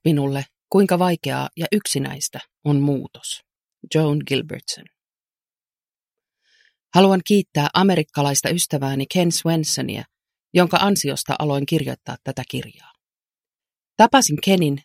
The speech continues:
työskennellessäni oppaana inturistissa Leningradissa, jonne hän tuli yhden turistiryhmän vetäjänä. Suomeen muutettuani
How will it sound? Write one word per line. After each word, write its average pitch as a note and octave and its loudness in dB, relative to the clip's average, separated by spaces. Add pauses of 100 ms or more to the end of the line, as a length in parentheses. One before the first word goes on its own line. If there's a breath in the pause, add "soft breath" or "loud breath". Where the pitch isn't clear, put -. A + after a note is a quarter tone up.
työskennellessäni C#3+ 0
oppaana C#3 -4
inturistissa D3 -2
Leningradissa, C#3+ 0 (420)
jonne F3 4
hän E3+ 0
tuli F3+ -2
yhden E3+ 0
turistiryhmän C3+ -4
vetäjänä. A#2+ -16 (1900)
Suomeen G#3 4
muutettuani D#3 -2